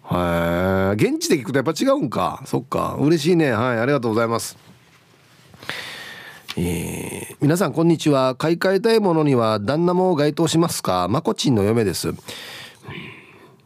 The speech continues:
これ帰ってき-、こんねって帰ってくる人いっぱいいるでしょ。反町がいいとかね。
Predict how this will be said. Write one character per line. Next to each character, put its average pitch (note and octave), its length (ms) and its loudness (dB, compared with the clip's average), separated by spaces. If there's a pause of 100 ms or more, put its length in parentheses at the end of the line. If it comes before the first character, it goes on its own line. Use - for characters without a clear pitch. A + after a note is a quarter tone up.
こ - 80 -2
れ A#2 80 2
帰 D3+ 100 0
っ D3+ 40 0
て D#3 140 -6
き-、 - 200 -10
こ - 320 -6
ん D3 60 4
ね E3+ 60 2
っ - 20 -12
て - 80 -2
帰 B2+ 120 0
っ C3 40 -2
て - 120 -4
く - 120 0
る F#2+ 60 0
人 - 140 -4
い G2 40 2
っ - 20 -10
ぱ A#2+ 140 -2
い C3+ 60 2
い - 20 2
る G#2 60 0
で - 40 -6
し - 80 -6
ょ。 - 120 -8 (800)
反 G#2+ 200 0
町 F#2 240 -2
が F2 80 2
い F2 80 2
い E2 60 -2
と - 80 -10
か - 80 -4
ね。 C#3+ 260 2